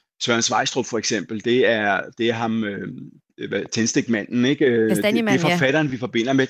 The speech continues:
Speaker 1: ja, Kastanjemanden, undskyld. Øhm, øh, men, men, men Godard, han går altså ind og siger, "Nej, filmen er ikke producentens, det er ikke filmkøbmandens,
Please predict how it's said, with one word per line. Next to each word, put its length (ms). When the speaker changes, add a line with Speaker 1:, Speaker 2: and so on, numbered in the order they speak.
Speaker 1:
ja, 120
Kastanjemanden, 560
undskyld. 340
Øhm, 360
øh, 220
men, 260
men, 280
men 300
Godard, 380
han 160
går 100
altså 160
ind 100
og 80
siger, 240
"Nej, 380
filmen 380
er 120
ikke 500
producentens, 800
det 140
er 60
ikke 180
filmkøbmandens, 680